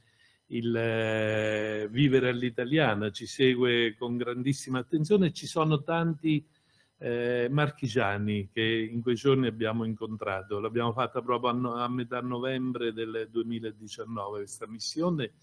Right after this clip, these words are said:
Non l'abbiamo interrotta perché durante la pandemia siamo tenuti in contatto, i contatti sono caldi,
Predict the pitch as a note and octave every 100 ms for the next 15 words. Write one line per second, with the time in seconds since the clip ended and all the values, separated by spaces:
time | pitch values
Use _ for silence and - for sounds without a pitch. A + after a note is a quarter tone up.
0 | _ _ _ _ _ _ _ - D3 E3
1 | E3 D3+ C#3 D#3 C#3+ C#3+ C3+ C3 B2+ B2+
2 | B2 - - D3+ D3 A#2 B2+ A#2 B2 B2
3 | A#2+ A#2 A#2 A#2 A#2+ A#2+ C3 C3 A2 B2
4 | A#2+ A2 A#2 B2 A2+ A#2+ A#2 C#3 C#3+ E3+
5 | E3 A#2+ A#2 A2+ A2 B2 - A2 B2 B2
6 | C#3+ C3+ C3 C#3+ D3 F3